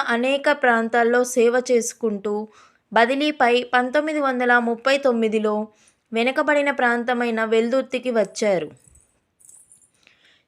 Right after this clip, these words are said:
ఎలాంటి సౌకర్యం లేని ఈ ప్రాంతంలో ఎందరో డాక్టర్లు వచ్చినా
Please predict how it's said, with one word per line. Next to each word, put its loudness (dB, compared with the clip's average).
ఎలాంటి 2
సౌకర్యం 0
లేని -2
ఈ -6
ప్రాంతంలో -2
ఎందరో 0
డాక్టర్లు 0
వచ్చినా -6